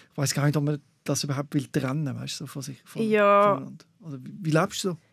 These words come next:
Speaker 1: Wie läuft es?
Speaker 2: <laughs> Es geht immer etwas. <laughs> Nein, es ist... Ähm,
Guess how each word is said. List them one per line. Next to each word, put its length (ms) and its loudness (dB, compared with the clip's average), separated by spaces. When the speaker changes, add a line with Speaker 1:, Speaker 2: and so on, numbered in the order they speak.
Speaker 1:
Wie 80 2
läuft 340 -2
es? 60 10
Speaker 2:
<laughs> 640 6
Es 100 0
geht 200 6
immer 200 6
etwas. 420 6
<laughs> 200 4
Nein, 260 10
es 120 6
ist... 240 8
Ähm, 260 8